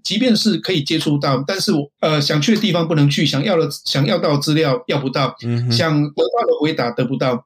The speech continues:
Speaker 1: 所以在这种三步的情况之下，他们反而会觉得说，诶，其实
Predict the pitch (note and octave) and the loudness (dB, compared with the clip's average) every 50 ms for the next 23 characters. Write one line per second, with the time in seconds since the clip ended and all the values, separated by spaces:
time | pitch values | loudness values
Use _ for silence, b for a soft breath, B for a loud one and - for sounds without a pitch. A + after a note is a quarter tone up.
0 | _ _ - - A#3+ A3+ A#3+ A#3+ A3+ A#3 F3 D3 - A3+ A3+ A3 G#3+ - - - | _ _ 0 0 2 4 4 4 4 4 2 2 2 4 4 4 4 2 -2 -10
1 | _ _ _ - G#3+ B3 A#3 F#3+ D#3 C#3+ - D3 D#3+ F3 E3 C#3+ D#3+ D#3+ D#3 E3 | _ _ _ -4 0 2 2 2 2 2 2 2 2 2 2 0 0 0 0 0
2 | D#3 D3+ - G3+ A3+ G#3 D3+ - C#3 B2 B2+ C3 D#3 E3+ - C#3 C#3 C#3 C3+ C#3 | -2 0 2 2 4 4 2 2 -2 -4 -2 -2 -2 0 0 2 0 2 2 0
3 | D3+ E3+ - G#3+ C4+ - - - A#3 - D3 C3 B2 | 0 2 2 0 0 0 0 -2 0 0 0 -2 -2